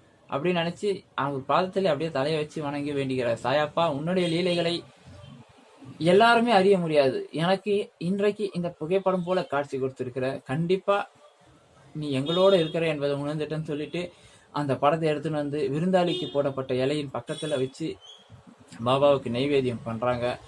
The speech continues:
அது அழகா பாபா சாப்பிடுவார். ஏனென்றால் பாபா என்னைக்கும் பொய் சொல்ல மாட்டார், உண்மையை மட்டுமே பேசுவார்.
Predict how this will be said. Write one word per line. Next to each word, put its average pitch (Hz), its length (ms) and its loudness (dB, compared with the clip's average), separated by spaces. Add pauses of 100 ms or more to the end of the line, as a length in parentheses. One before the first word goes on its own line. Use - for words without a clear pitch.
(240)
அது 117 180 -4
அழகா 120 340 2
பாபா 120 300 2
சாப்பிடுவார். 110 540 -6 (840)
ஏனென்றால் 143 500 -2 (300)
பாபா 135 300 2
என்னைக்கும் 135 460 -2
பொய் 147 200 -2
சொல்ல 143 140 -6
மாட்டார், 110 360 -8 (600)
உண்மையை 165 340 -2
மட்டுமே 151 340 -6
பேசுவார். 143 520 -4